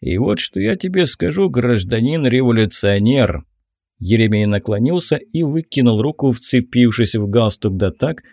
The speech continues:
что Светлый даже глазом моргнуть не успел. «Сунешься к моим без разрешения, я тебя прямо тут и похороню».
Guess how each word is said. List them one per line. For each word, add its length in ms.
что 320
Светлый 540
даже 260
глазом 540
моргнуть 560
не 100
успел. 540
«Сунешься 880
к 160
моим 420
без 280
разрешения, 1000
я 280
тебя 340
прямо 760
тут 280
и 80
похороню». 1040